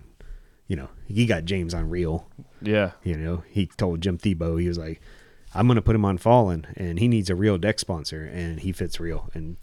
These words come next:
Speaker 1: Jim was like, "All right, we'll try him." So,
Speaker 2: Sweet.
Speaker 1: so he got on Reel, you know.
Speaker 2: Well, that's so sick, man. Like, you know, just having the, someone like you to kinda help facilitate some of that. It's like, "Hey, you have
Speaker 1: Yeah.
Speaker 2: a real chance at, like, maybe doing something if you don't screw it up."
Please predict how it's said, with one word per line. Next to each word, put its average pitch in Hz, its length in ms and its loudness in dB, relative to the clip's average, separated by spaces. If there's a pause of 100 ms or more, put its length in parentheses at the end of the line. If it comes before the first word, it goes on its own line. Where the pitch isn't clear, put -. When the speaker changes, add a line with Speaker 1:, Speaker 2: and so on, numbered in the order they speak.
(220)
Speaker 1:
Jim 90 220 -2
was 80 140 -8
like, 85 200 -8
"All 98 60 -2
right, 110 100 -4
we'll 107 100 -2
try 190 160 -2
him." 156 140 -2 (220)
So, - 180 2
Speaker 2:
Sweet. 123 380 0 (300)
Speaker 1:
so 95 400 -6
he 107 140 0
got 107 140 2
on 113 140 4
Reel, 113 420 4
you 107 120 0
know. 101 240 0 (160)
Speaker 2:
Well, 120 100 -10
that's 143 160 -4
so 170 140 0
sick, 127 440 0
man. 104 360 0
Like, 101 320 -2
you 107 100 -6
know, 92 220 -2
just 92 260 -6 (680)
having 117 360 4
the, 92 240 -6 (500)
someone 117 320 0
like 95 220 -4
you 92 240 -2
to 87 80 -4
kinda 95 240 -4
help 98 300 -4 (180)
facilitate 98 500 -6
some 92 140 -10
of - 40 -6
that. 90 60 -4
It's - 100 -10
like, 90 100 -10
"Hey, 127 100 2
you 120 180 2
have 175 100 8
Speaker 1:
Yeah. 165 60 10
Speaker 2:
a 147 140 10
real 135 180 10
chance 117 580 0
at, 87 160 -6
like, 87 220 -6
maybe 101 380 0 (100)
doing 104 340 -2
something 87 360 -12
if 82 80 -14
you 92 80 -10
don't 95 140 -8
screw 104 440 -4
it 87 80 -2
up." 107 260 0